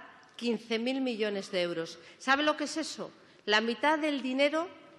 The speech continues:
de los ministerios, del conjunto de los ministerios de la Administración General del Estado, señoría.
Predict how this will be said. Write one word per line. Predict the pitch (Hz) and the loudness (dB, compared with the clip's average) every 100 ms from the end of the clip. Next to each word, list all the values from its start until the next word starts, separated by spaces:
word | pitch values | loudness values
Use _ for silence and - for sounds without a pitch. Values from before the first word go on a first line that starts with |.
| - - | -10 -2
de | 214 | 2
los | 214 214 | 2 0
ministerios, | 220 214 208 - 277 302 302 | -2 0 -2 0 0 0 0
del | 233 214 | -2 -2
conjunto | 208 196 277 294 | -4 -4 -2 0
de | 262 | 0
los | 226 | -2
ministerios | 220 214 202 262 262 240 | -4 -6 -4 -4 -2 -2
de | |
la | 214 | -4
Administración | 196 190 185 233 226 | -4 -6 -8 -6 -4
General | 214 202 196 | -4 -4 -2
del | 175 | -4
Estado, | 156 175 151 | -6 -8 -8
señoría. | 139 151 160 170 151 | -8 -8 -6 -4 -4